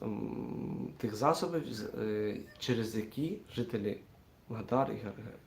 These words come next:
Гергес, якщо до-, допустити, що це два міста, себе розвращали. Тобто порушували закон Моїсеїв, закон Божий, на хвилиночку, і таким чином у-, о-, у-, убирає і спокусу для них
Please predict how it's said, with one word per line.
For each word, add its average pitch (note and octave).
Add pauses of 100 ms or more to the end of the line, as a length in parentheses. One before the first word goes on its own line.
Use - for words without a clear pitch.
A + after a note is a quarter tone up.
(140)
Гергес, A#2+
якщо B2
до-, A2
допустити, -
що -
це A2
два A2
міста, A2 (600)
себе C3 (120)
розвращали. A#2 (1040)
Тобто -
порушували G2
закон G2+
Моїсеїв, G#2+ (680)
закон G#2
Божий, B2 (500)
на A#2+
хвилиночку, A#2+ (420)
і -
таким B2
чином C3+ (160)
у-, -
о-, A2
у-, - (200)
убирає C3
і B2+
спокусу D3+
для G2+
них F#2+